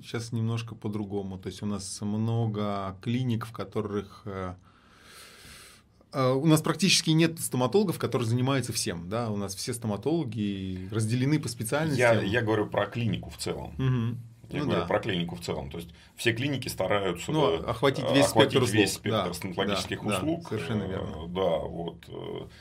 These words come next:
Speaker 2: такие, чтобы занимались вот какой-то одной своей темой,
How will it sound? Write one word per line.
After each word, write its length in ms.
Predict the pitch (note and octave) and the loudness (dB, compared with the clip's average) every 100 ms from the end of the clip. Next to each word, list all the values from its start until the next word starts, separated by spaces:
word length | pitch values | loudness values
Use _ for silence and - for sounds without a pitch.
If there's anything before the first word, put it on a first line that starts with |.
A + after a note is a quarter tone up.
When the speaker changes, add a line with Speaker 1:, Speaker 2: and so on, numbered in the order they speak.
| - - | -16 -4
Speaker 2:
такие, 360 | F#2+ - G2+ | -4 -2 -4
чтобы 300 | F2 F2+ E2+ | -2 -4 -6
занимались 540 | E2+ F#2 F#2+ F#2 E2+ - | -4 -4 -4 -6 -8 -8
вот 100 | - | -10
какой-то 560 | - - F2+ E2 E2 E2 | -8 -8 -6 -6 0 0
одной 260 | F2+ G2+ | 0 -2
своей 360 | F2 F2 F2 E2+ | -4 -4 -4 -4
темой, 500 | F2 - B2+ F2 D2 | -4 -4 -2 -4 -6